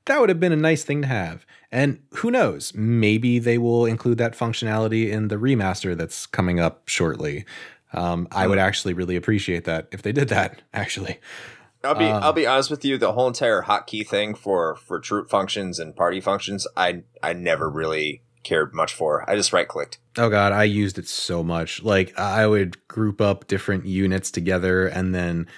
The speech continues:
Speaker 1: assign them to hotkey numbers and then be able to, like, move the different groups to different parts of the map and be very, like, very precise with my,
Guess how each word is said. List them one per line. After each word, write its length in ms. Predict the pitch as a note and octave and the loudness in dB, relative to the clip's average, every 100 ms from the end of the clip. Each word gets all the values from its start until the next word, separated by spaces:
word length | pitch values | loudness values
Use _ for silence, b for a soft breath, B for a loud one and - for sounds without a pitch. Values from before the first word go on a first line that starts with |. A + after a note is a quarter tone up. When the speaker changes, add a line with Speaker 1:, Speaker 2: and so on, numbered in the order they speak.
| B B B - - | B B B -12 -6
Speaker 1:
assign 380 | G#2 - G2 F#2+ | -2 0 2 2
them 140 | F#2 | 0
to 80 | F#2 | -2
hotkey 440 | - F2+ - F#2+ | -2 -2 -2 -4
numbers 480 | F#2 F#2 F#2 F#2 E2+ | -2 0 0 0 0
and 180 | F2+ F2 | -2 -2
then 200 | F2+ E2+ | 0 0
be 180 | F2+ F2 | 2 2
able 160 | F2+ | 2
to, 140 | F2 F2+ | 0 0
like, 200 | F2 E2+ | 0 2
move 280 | F2+ F2+ E2+ | 2 2 2
the 60 | |
different 280 | F2+ - E2+ | -2 0 0
groups 240 | F2 E2+ | 0 -2
to 60 | - | -2
different 260 | F2+ F2+ F2 | -2 -2 -2
parts 240 | F2 E2+ | -2 -2
of 60 | F2 | -2
the 60 | E2 | 0
map 420 | E2+ F2 F2 - | 2 2 2 0
and 320 | E2 D#2+ D2+ | -2 -2 -2
be 140 | F2+ | -2
very, 360 | E2+ F#2 F2 E2+ | 2 4 4 2
like, 320 | E2+ E2 - B B B B | 2 2 0 B B B B
very 300 | G2 G#2 G2 | -4 0 0
precise 680 | F#2+ G2 - G#2+ F#2+ - - | 0 -2 0 2 2 -2 -6
with 260 | F#2+ F2+ - | -4 -4 -4
my, 360 | F2+ E2+ E2 | -4 -4 -6